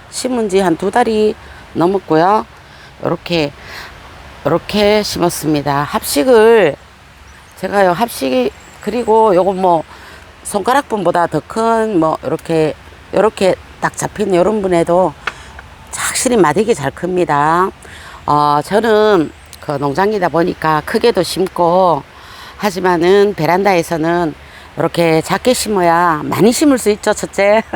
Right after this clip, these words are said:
<laughs> 첫째는, 어, 공간 활용도, 어, 하기 좋고요. 그래서 뭐 이게 좁다고 생각했는데,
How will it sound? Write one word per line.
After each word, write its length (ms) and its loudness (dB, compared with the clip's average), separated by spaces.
<laughs> 380 -14
첫째는, 640 0
어, 260 2
공간 400 -2
활용도, 1120 0
어, 460 2
하기 360 -4
좋고요. 800 0
그래서 260 -8
뭐 140 -8
이게 180 2
좁다고 400 0
생각했는데, 1040 -2